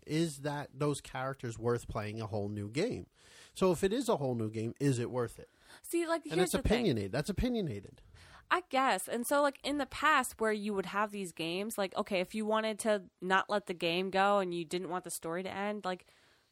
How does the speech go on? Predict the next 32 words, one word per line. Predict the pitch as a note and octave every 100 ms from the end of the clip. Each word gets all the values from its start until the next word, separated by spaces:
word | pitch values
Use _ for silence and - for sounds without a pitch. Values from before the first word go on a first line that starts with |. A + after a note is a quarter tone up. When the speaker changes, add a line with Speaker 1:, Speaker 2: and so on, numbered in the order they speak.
| _
Speaker 2:
go | A#3+
to | C#4
fanfiction | C#4 C4+ C4+ C#4+ C#4 D4 C4+
dot | C4+ B3
net | B3+ F#3+
and | E3
go | F#3+
read | F#3+ A3
some | - G#3+
fanfic | G3 F3+ E3 D#3+
about | D3+ C#3+ C#3
it | -
or | G3+
write | G3+ A3
Speaker 1:
And | A3
Speaker 2:
your | G3+
Speaker 1:
that's, | F#3 C3+
Speaker 2:
own. | D3
Speaker 1:
and | A2+
that's | A#2 -
free. | A2 F2 -
Speaker 2:
A | G3
lot | G#3 A#3+
of | B3+
people, | C4+ B3+ A#3+ -
a | -
lot | E3+ F3+
of |
people | B3 B3
do | C#4+ G#4+
that. | A3+ - -
And | - G#3+